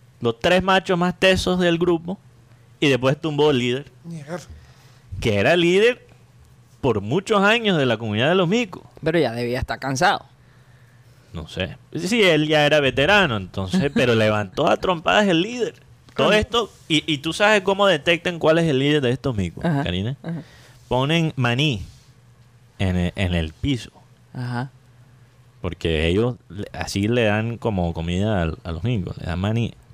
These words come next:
Speaker 3: Ajá.
Speaker 1: ponen maní. Y ven quién es el que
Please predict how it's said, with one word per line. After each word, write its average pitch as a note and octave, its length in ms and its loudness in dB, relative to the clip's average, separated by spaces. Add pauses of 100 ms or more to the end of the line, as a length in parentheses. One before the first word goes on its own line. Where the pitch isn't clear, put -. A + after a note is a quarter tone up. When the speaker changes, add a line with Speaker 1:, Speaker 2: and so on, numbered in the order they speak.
Speaker 3:
Ajá. - 60 -10
Speaker 1:
ponen G2+ 260 -2
maní. F#2+ 260 -4 (880)
Y G2 120 -2
ven A2+ 300 -2 (600)
quién D3+ 240 0
es E3 160 0
el C#3 180 0
que G#2 340 -2